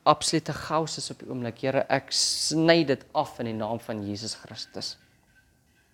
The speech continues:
Lord, we need you. And I pray that you help us.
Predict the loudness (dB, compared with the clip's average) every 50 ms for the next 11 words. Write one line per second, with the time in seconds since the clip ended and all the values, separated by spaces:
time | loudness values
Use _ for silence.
0 | _ _ _ _ _ _ _ _ _ _ _ _ _ _ _ _ _ _ _ _
1 | _ _ _ _ _ _ _ _ _ _ -16 -6 0 4 6 8 8 8 6 4
2 | 2 0 0 2 2 2 0 0 -2 -6 -10 -12 -12 -12 -16 _ _ _ _ _
3 | _ _ _ _ _ _ _ _ _ _ _ _ _ _ _ _ _ _ _ _
4 | _ _ _ _ _ _ _ _ _ _ _ _ _ _ _ _ _ _ _ _
5 | _ _ _ _ -4 0 4 4 4 4 4 4 6 8 8 8 6 2 0 0
6 | -4 -2 -2 -4 -4 -6 -8 -16 -14 -14 -14 -16 -16